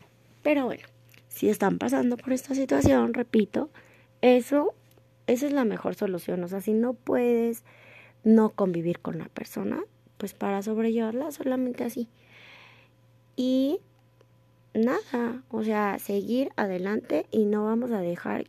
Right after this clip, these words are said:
que, que este tipo de personas hagan que nuestra vida tenga que girar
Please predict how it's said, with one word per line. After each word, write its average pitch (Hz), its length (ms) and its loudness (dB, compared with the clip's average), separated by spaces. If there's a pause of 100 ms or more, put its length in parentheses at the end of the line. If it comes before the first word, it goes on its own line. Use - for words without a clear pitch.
que, - 320 -4 (540)
que 185 600 -2
este - 280 -2
tipo 233 280 -2
de 214 140 2
personas 185 600 -6 (100)
hagan 208 440 0 (1400)
que 202 200 0
nuestra 180 760 -2
vida 208 560 2 (840)
tenga 202 360 4
que 202 160 -4
girar 196 440 2